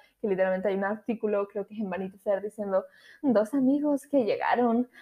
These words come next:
hasta Broadway juntos". Literalmente los dos son hijos de productores, o sea, yo amo a Ben y amo a Beanie, pero es que es verdad, son nepotism babies. Tienen mucho talento, pero, bueno, no son pre-, precisamente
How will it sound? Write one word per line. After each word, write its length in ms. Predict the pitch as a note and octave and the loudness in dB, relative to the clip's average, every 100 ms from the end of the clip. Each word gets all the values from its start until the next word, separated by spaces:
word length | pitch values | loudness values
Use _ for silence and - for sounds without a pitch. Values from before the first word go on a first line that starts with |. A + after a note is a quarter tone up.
| - | -2
hasta 340 | B3 - A3 | -2 2 2
Broadway 380 | F#3+ G#3+ A3 G#3 | 4 2 2 0
juntos". 360 | - G3+ - - _ - | 0 -4 -4 -10 _ 0
Literalmente 440 | A#3 A#3+ B3+ C4 | 6 8 8 6
los 140 | A#3+ G#3 | 6 4
dos 140 | G#3+ | 2
son 120 | A3 | -2
hijos 200 | G#3+ - | -2 -4
de 80 | F#3 | -4
productores, 760 | F3+ B2 - G3+ G3 G3+ G#3 - | -4 -4 -2 0 4 2 0 -12
o 60 | G#3 | -6
sea, 420 | G3 F3 G#3 G#3+ G#3+ - _ _ _ _ _ _ _ _ _ _ _ _ | 0 2 0 -2 -6 -8 _ _ _ _ _ _ _ _ _ _ _ _
yo 200 | G#3 G#3+ | 2 6
amo 360 | G#3 A3 A3+ G#3+ | 6 6 4 4
a 120 | G3+ | 2
Ben 420 | F#3+ G#3 B3 E4+ - | 2 4 4 0 -2
y 160 | A#3 A3 | 2 4
amo 260 | G#3+ A3 G#3+ | 4 4 4
a 60 | |
Beanie, 340 | G#3 B3 D#4+ G4+ B4+ - | 4 2 4 6 6 6
pero 180 | G#3 | 4
es 60 | F#3+ | 2
que 80 | G#3+ | -2
es 20 | |
verdad, 320 | G3 G3 F#3 _ _ | 0 -2 -6 _ _
son 400 | - G#3 A#3 A#3+ | 2 4 6 6
nepotism 500 | A3+ A3 G3 G3 F#3+ | 6 4 2 -2 0
babies. 420 | F3+ F3 G3 - _ _ _ _ _ | 0 0 -4 -8 _ _ _ _ _
Tienen 220 | C4+ B3+ | 8 10
mucho 240 | B3 A#3 G#3+ | 8 6 6
talento, 400 | A3+ E4 A4 B4+ C5+ - | 6 4 4 4 4 4
pero, 240 | C4 C#4 A#4 C5 | 4 6 4 -4
bueno, 380 | - G3+ - - _ - | -6 -6 -6 -12 _ -2
no 560 | B3+ A#3+ A#3+ G#3+ A3 | 2 4 4 4 4
son 180 | B3+ C4 | 2 2
pre-, 440 | B3+ A3 A3 - _ | 4 4 4 -2 _
precisamente 720 | B3 A#3+ C4 C4 C4+ D#4 D#4 | 2 4 0 0 0 -2 -2